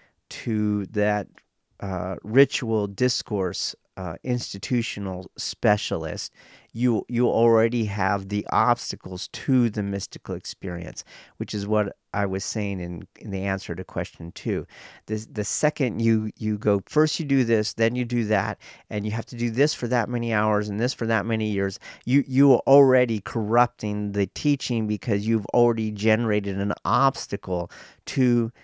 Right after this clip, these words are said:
the reconciliation of the egoic mind and the God mind. That, that whole process, the, the, the,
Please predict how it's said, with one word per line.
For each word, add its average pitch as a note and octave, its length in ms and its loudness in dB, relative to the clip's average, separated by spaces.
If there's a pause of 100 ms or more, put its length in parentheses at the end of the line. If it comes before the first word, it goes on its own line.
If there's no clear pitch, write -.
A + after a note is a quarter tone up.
(200)
the G#2+ 440 0
reconciliation G#2 1120 0
of F#2 120 -4
the G2 220 -2
egoic F#2+ 380 -2
mind F2+ 380 -6 (360)
and F2+ 220 -6
the F2 60 -8
God G#2+ 360 4
mind. E2+ 360 -6
That, G2+ 260 4 (220)
that B2 280 4 (240)
whole C#3 560 0 (680)
process, - 840 -4 (360)
the, G2+ 300 -6
the, F2 320 -8 (260)
the, F#2 260 -8